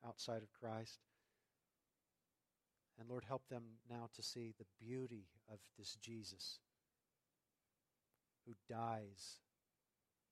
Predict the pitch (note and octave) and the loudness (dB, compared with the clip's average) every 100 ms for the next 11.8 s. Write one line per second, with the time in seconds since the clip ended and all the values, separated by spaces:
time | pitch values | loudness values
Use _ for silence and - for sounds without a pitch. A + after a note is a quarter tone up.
0 | _ _ - A2+ A2 G2+ A2 - - - | _ _ -10 -4 -2 0 0 -2 -2 0
1 | A#2+ G#2+ G2+ - - - _ _ _ _ | 0 -6 -6 -6 -6 -8 _ _ _ _
2 | _ _ - G2 F2+ A2 - A2 - G#2+ | _ _ -18 -16 -4 -2 -2 -2 -2 0
3 | G2+ G2+ G2+ F#2 G2 _ _ _ _ _ | -2 -4 -10 -16 -20 _ _ _ _ _
4 | _ _ _ _ _ _ _ _ _ _ | _ _ _ _ _ _ _ _ _ _
5 | _ _ A2+ A#2 A2+ A2+ G#2+ A#2+ A#2 G#2 | _ _ -4 -2 -2 -4 -6 -10 -10 -8
6 | - - A2+ - G2+ G2 - G#2+ G2 - | -6 -4 -6 -6 -12 -12 -8 -6 -6 -6
7 | F#2 F2+ - _ _ _ _ _ _ _ | -10 -12 -20 _ _ _ _ _ _ _
8 | _ _ _ _ _ _ _ _ _ _ | _ _ _ _ _ _ _ _ _ _
9 | _ _ _ _ _ _ _ _ _ - | _ _ _ _ _ _ _ _ _ -4
10 | B2 - - A#2 A2 A#2+ A2 G2 - A#2+ | -2 -2 -2 -2 -2 -4 -4 -6 -8 -8
11 | A2 A#2 G#2 G#2 F#2+ - G#2+ | -8 -10 -8 -10 -10 -6 -4